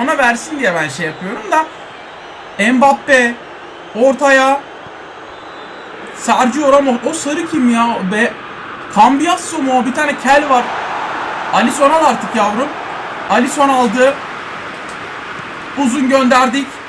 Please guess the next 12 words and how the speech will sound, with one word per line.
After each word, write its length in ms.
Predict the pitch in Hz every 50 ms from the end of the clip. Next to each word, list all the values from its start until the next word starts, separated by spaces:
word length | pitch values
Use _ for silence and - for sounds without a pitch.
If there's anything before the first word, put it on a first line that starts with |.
| - - - -
Orada 300 | 226 226 226 233 254 254
Kante. 500 | 247 240 233 247 233 - 226 214 196 - - - - -
Kante 340 | 220 233 254 269 269 285 294
indirdiği 440 | 269 269 240 262 277 233 240 285 285
yerde. 340 | 277 277 269 254 302 277 - - -
Aman, 240 | 185 185 196 214 202
aman, 240 | 196 190 196 190
aman. 240 | 185 175 175 165 156 - - -
Beckenbauer. 680 | 233 247 254 - 285 269 262 233 269 254 254 226 240 226 - - - - - - - - - - - -
Beckenbauer 580 | 269 285 277 302 285 277 262 269 262 254 247 -
pasını 360 | - 247 233 - 262 247 247
verdi. 420 | 233 226 233 226 214 277 285 294